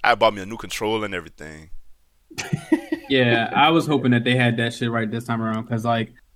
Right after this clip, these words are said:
Speaker 2: because of the previous generation of Smash and the way that that was going and the community that built around that and the way people were talking about how the netcode and everything was shitty as fuck and playing literally required you to do, like, you know, local. Like, you had to be on,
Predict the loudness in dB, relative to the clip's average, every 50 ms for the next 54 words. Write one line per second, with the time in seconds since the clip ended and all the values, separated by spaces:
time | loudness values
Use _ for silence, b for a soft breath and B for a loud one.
0 | _ _ 0 2 2 4 6 6 6 6 4 4 2 2 2 2 0 -2 -6 -8
1 | -4 0 2 2 2 2 0 -2 -2 -4 -4 -4 -4 -4 -6 -6 -8 -8 -6 -4
2 | -2 -2 0 -2 -2 -4 -4 -4 -2 0 0 0 0 0 2 2 2 2 0 0
3 | -2 -2 -2 0 0 0 0 0 -2 -2 -2 2 4 6 6 6 4 2 0 -2
4 | -4 -4 -6 -6 -4 -4 -4 -4 -4 -4 -4 -4 -4 -2 -4 -4 -4 -6 -6 -2
5 | 0 0 0 -2 -2 -2 -2 0 0 0 0 0 -2 -2 0 0 0 0 0 0
6 | -2 0 0 -2 -4 -4 -4 -4 -6 -4 -4 -4 -2 0 2 4 2 2 0 -2
7 | 0 0 2 2 0 -4 B B B _ _ -2 0 0 0 -2 -4 0 4 6
8 | 6 8 8 6 6 4 2 2 4 6 6 6 6 4 4 2 0 0 0 2
9 | 2 4 4 4 4 2 0 -2 -4 0 2 4 4 4 4 0 -2 -4 -4 -4
10 | -4 -4 -4 -8 -10 -14 _ _ _ _ -20 -18 -18 -18 -4 0 2 2 4 2
11 | 0 -4 -6 -8 -8 -10 -8 -4 0 2 2 2 2 2 2 4 4 2 2 0
12 | -2 -2 -2 -2 -4 -4 -6 -10 -14